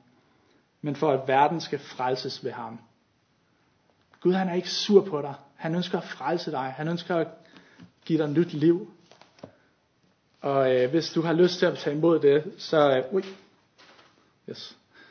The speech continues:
Hvis du har lyst til at tage imod det, så ræk din hånd op lige nu. Om det er første gang eller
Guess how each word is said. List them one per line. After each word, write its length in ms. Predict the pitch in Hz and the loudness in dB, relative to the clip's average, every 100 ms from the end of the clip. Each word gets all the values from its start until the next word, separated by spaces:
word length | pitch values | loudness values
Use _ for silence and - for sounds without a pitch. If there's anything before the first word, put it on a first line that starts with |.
| _ - | _ -10
Hvis 120 | 131 | 2
du 100 | 165 | 4
har 80 | 165 | 6
lyst 200 | 175 - | 4 4
til 80 | |
at 80 | 165 | 2
tage 220 | - 160 | 4 0
imod 240 | 147 175 170 | 4 4 4
det, 240 | 151 160 - - _ _ | 4 2 0 -18 _ _
så 140 | - 156 | -10 -6
ræk 200 | 147 - | -6 -6
din 80 | 135 | -6
hånd 220 | 156 135 | -4 -4
op 160 | 127 | -6
lige 120 | 127 123 | -6 -6
nu. 200 | 120 123 147 - | -8 -12 -14 -6
Om 140 | 147 | -2
det 100 | 151 | 2
er 60 | 147 - | 2 2
første 280 | 170 170 156 | 0 0 -2
gang 260 | 143 131 | -4 -2
eller 160 | 131 | -6